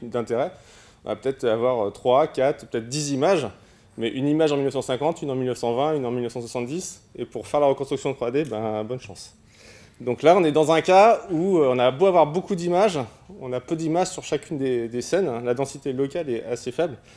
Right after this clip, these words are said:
donc on va complètement oublier de faire de la reconstruction trois D, et on va faire, euh, on va essayer de géoréférencer ces photos-là en s'appuyant sur des données, euh,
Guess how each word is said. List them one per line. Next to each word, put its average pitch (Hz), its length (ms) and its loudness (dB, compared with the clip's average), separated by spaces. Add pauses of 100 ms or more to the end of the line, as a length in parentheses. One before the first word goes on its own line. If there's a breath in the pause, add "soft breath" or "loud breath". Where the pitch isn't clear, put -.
(400 loud breath)
donc 139 280 -2
on 113 360 0
va 117 100 2
complètement 156 340 -2
oublier 165 240 -4
de - 60 -14
faire 147 140 -2
de 131 60 -2
la 123 60 2
reconstruction 123 420 -6
trois 110 180 -4
D, 175 140 -2 (720 soft breath)
et 147 100 0
on 151 100 2
va 120 160 2
faire, 156 220 0
euh, 127 260 0
on 127 80 -4
va 127 80 2
essayer 160 200 -2
de 113 600 0
géoréférencer 170 580 0
ces 151 140 -8
photos-là 131 520 -4 (500 soft breath)
en 127 100 -2
s'appuyant 175 640 -2
sur - 260 -6
des 123 160 -2
données, 139 360 -2
euh, 110 220 -2